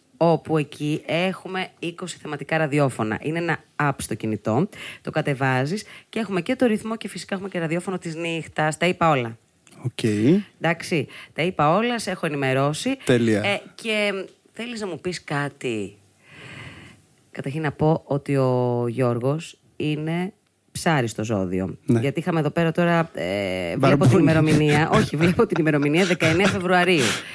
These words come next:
Speaker 1: Και λέω, «Δεκαεννέα Φεβρουαρίου είναι στην αλλαγή, λογικά είναι υδροχός», αλλά είσαι ψάρι τελικά.
Speaker 2: Ναι.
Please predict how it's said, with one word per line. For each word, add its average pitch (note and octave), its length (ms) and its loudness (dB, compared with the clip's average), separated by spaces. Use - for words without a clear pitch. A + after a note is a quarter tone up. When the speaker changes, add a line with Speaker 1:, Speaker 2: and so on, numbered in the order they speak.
Speaker 1:
Και F#3 120 -2
λέω, A3 280 2
«Δεκαεννέα G3+ 320 -4
Φεβρουαρίου G#3 400 -4
είναι A#3 120 -6
στην A3 240 -2
αλλαγή, F3+ 480 -2
λογικά A3 300 -6
είναι A#3 120 -6
υδροχός», G#3 360 -4
αλλά G#3+ 120 -4
είσαι A3+ 120 -4
ψάρι C3+ 320 2
τελικά. G#2 340 -4
Speaker 2:
Ναι. A#2 120 4